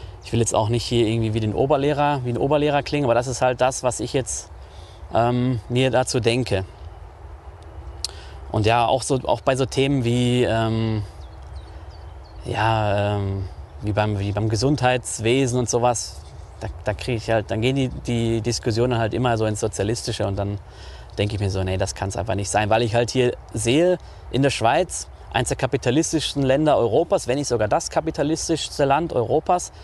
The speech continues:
und hier läuft einfach alles viel, viel besser. Und das liegt auch nicht daran, wie jetzt so manche, ähm, das jetzt vielleicht sagen würden, an, äh, irgendwelchen reichen Oligarchen oder sowas, die hier das Geld reinpumpen. Nee, ganz im Gegenteil.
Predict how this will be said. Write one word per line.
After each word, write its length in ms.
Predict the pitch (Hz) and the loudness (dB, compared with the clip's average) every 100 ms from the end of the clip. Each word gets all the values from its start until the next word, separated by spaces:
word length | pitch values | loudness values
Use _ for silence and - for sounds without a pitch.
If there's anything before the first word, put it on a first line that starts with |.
| - - | -20 -8
und 80 | - | 0
hier 100 | 120 | 4
läuft 220 | 127 151 | 4 4
einfach 260 | 135 131 123 | 0 -2 0
alles 280 | - 156 - | 2 2 2
viel, 180 | 156 147 | 0 2
viel 180 | 135 | 2
besser. 420 | 113 151 - 143 170 - - - - | 2 2 2 -2 -4 -12 -20 -16 -2
Und 40 | |
das 140 | 107 147 | 0 0
liegt 160 | 156 | 2
auch 100 | 113 | 2
nicht 220 | 139 147 | 2 0
daran, 480 | 113 110 151 160 123 | 2 2 0 -2 0
wie 60 | 123 | 0
jetzt 160 | 131 | 2
so 100 | 127 | 2
manche, 500 | 117 123 127 127 120 - - - - - - | 0 0 4 4 4 0 -12 -18 -16 -18 -2
ähm, 720 | 104 113 110 113 110 107 107 101 - - | 2 4 4 2 0 0 0 -2 -8 -2
das 160 | 117 110 | 0 0
jetzt 160 | 117 | -2
vielleicht 300 | - 113 110 | 2 2 4
sagen 320 | - 117 127 113 | 4 2 2 2
würden, 340 | 123 120 120 - - - - - | 2 2 -2 -6 -16 -18 -18 -2
an, 260 | 113 117 | 2 4
äh, 280 | 117 110 110 | 4 4 4
irgendwelchen 580 | 107 120 117 117 107 117 | 2 2 4 2 2 0
reichen 360 | 104 123 123 123 | 0 0 0 0
Oligarchen 600 | 113 117 107 135 - 156 | 0 2 2 0 0 0
oder 160 | 143 | 2
sowas, 260 | 131 143 143 | 4 2 2
die 100 | 143 | 0
hier 180 | 135 139 | 2 2
das 240 | 131 - | 2 2
Geld 260 | 127 139 135 | 2 2 2
reinpumpen. 440 | 135 - 147 127 | 0 2 0 2
Nee, 200 | 123 147 | 0 2
ganz 220 | 117 120 | 0 -2
im 80 | 120 | 0
Gegenteil. 500 | 120 151 143 139 | 0 0 2 2